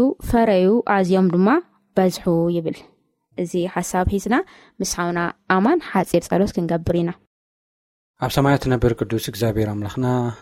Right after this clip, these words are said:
Speaker 2: ስለ ቓልካ፣ ስለ ፍቕርካን ምሕረትካን ፈጣሪ እውን ስለ ዝኾንካ ነመስግነካ ኣለና።
Speaker 1: ኣሜን።
Speaker 2: ጎይታና፣ ሕጂ ድማ ቓልካ ኽንማይ ትከለና፣ ንስኻ ምሳና ክትከውን፣ ክትመርሓና፣ ምስትውዓል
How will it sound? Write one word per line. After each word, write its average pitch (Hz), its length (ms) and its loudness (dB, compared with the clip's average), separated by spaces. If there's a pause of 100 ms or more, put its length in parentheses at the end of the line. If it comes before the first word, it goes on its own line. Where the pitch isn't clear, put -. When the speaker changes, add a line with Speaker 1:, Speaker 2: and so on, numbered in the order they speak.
(800)
Speaker 2:
ስለ - 240 -10
ቓልካ፣ 92 240 -10 (200)
ስለ - 180 -14
ፍቕርካን 98 460 -12
ምሕረትካን 98 500 -12 (600)
ፈጣሪ 143 300 0
እውን 113 160 -2
ስለ - 160 -6
ዝኾንካ 98 420 -10
ነመስግነካ 92 520 -12
ኣለና። 180 240 -8 (280)
Speaker 1:
ኣሜን። 196 340 6
Speaker 2:
ጎይታና፣ 147 340 -2 (680)
ሕጂ 104 180 -10
ድማ 107 220 -2
ቓልካ 98 300 -2
ኽንማይ 98 440 -10
ትከለና፣ 101 320 -8
ንስኻ 104 240 -10
ምሳና 92 300 -10
ክትከውን፣ 107 400 -8
ክትመርሓና፣ 90 560 -10 (640)
ምስትውዓል 101 1040 -8